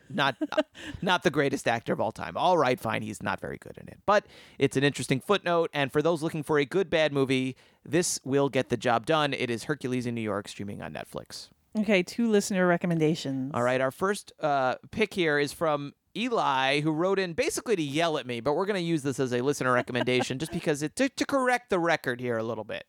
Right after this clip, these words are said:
Speaker 1: Eli writes, "Great choice to review Three Days of the Condor, but I find it hard to believe that you included that intolerable brick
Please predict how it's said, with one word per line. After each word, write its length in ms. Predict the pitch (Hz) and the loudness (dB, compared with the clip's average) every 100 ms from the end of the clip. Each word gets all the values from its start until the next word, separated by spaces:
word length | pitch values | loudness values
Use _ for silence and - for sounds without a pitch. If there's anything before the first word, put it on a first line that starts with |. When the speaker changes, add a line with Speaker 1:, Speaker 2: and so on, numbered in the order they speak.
| _ - - - - | _ -20 -20 -12 0
Speaker 1:
Eli 260 | 190 180 165 | 2 4 4
writes, 280 | 160 151 | 2 0
"Great 240 | - 240 269 | 0 -2 0
choice 240 | 247 208 | 0 2
to 100 | - | 2
review 260 | 165 143 147 | 0 2 0
Three 200 | 151 139 | 2 2
Days 180 | 131 117 | 2 2
of 60 | |
the 60 | 117 | -2
Condor, 640 | - 262 233 135 120 131 - - - | 0 0 4 4 4 2 -4 -18 0
but 100 | 131 | 0
I 60 | |
find 260 | 131 160 147 | 2 0 2
it 60 | 131 | 2
hard 200 | 170 185 | 0 0
to 40 | |
believe 240 | 156 147 139 | 0 0 2
that 140 | 139 | 0
you 140 | 143 | 0
included 440 | 143 - 165 156 139 | 0 0 0 2 2
that 180 | 135 - | 0 0
intolerable 960 | 139 - - 143 185 202 202 196 208 | -6 -8 -2 0 2 2 2 2 0
brick 400 | 160 135 165 - | 0 0 0 0